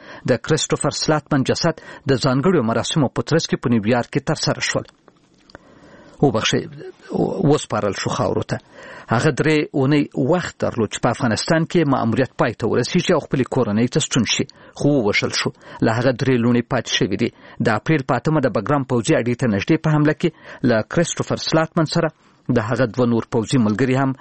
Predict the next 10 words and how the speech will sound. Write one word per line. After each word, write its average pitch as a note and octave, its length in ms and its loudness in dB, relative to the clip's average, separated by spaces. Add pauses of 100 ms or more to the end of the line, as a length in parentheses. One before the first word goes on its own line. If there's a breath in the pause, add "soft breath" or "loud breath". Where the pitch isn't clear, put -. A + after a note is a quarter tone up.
(260 loud breath)
وژل C#3+ 380 2
شوي - 220 -2
وو. - 100 -12 (2000 loud breath)
د - 20 6 (280)
امریکا F3 260 0 (100)
جمهور E3 280 2
رئیس D#3 260 2
ډانلډ A#2+ 500 0
ټرمپ D3 300 0
ر-، C3+ 260 0